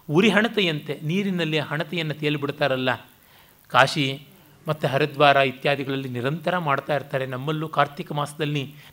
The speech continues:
ನದಿ ದೀಪವನ್ನು ತೇಲಿ ಬಿಡುವಂಥದ್ದು ಉಂಟು. ಹಾಗೆ ತೇಲಿ ಬಿಡ್ತಾ ಇದ್ದೀನಿ ಅಂತ. "ನನ್ನ ನುಡಿ ಒಂದು ಕಿರು ಸೊಡರು, ಅದನ್ನು ಕಾಲ ಸಮುದ್ರದಲ್ಲಿ,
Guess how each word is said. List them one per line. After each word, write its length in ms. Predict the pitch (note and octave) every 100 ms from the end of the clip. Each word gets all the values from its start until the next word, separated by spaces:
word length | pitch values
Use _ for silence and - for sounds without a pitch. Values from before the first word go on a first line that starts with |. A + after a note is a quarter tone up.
| -
ನದಿ 300 | C#3+ F3+ C#3+
ದೀಪವನ್ನು 420 | D3+ D3+ C#3+ C3+
ತೇಲಿ 220 | C#3 D#3
ಬಿಡುವಂಥದ್ದು 560 | D#3 C#3 C3+ B2+ C3 B2+
ಉಂಟು. 480 | C3 A#2+ C#3 B2 - - _ _ -
ಹಾಗೆ 240 | - C#3 C#3
ತೇಲಿ 240 | D#3 A3
ಬಿಡ್ತಾ 300 | F#3 D#3+ E3+
ಇದ್ದೀನಿ 280 | C#3+ C3+ B2+
ಅಂತ. 160 | B2 B2+ - _ - -
"ನನ್ನ 220 | C#3+ C#3+ B2+
ನುಡಿ 520 | A#2+ F#3+ F#3 D3 D3+
ಒಂದು 240 | D#3 B2+ A#2+
ಕಿರು 220 | D3 C#3
ಸೊಡರು, 440 | - B2+ C3+ C3 - _ - -
ಅದನ್ನು 240 | C#3 C#3 C3
ಕಾಲ 360 | C3+ D3 F#3
ಸಮುದ್ರದಲ್ಲಿ, 880 | E3 D#3 D#3 C#3+ C#3+ C#3 B2+ B2